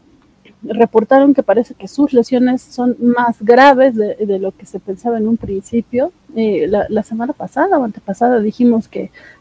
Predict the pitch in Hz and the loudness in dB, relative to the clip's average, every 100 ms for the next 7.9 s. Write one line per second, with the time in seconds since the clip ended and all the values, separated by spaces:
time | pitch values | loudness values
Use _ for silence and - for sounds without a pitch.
0 | - 208 220 233 233 208 202 220 220 - | 2 4 6 4 2 0 2 2 0 0
1 | 196 185 165 - 214 226 220 220 220 220 | 0 2 0 2 2 2 2 2 4 4
2 | 226 220 208 - - _ _ 208 208 175 | 2 2 -2 -6 -16 _ _ -2 0 0
3 | 190 - _ _ 233 214 214 226 233 240 | -2 -8 _ _ 4 4 4 2 4 4
4 | 233 233 233 220 214 202 196 190 175 208 | 2 2 2 2 2 0 2 2 2 0
5 | 262 247 311 - _ _ _ _ 214 214 | 0 2 0 -4 _ _ _ _ 2 4
6 | 220 233 - 196 185 214 233 202 202 214 | 2 -2 0 2 2 0 -2 -4 -6 -2
7 | 220 208 190 - - 180 - 202 196 | -4 -2 -2 -4 -6 -8 -2 -2 -2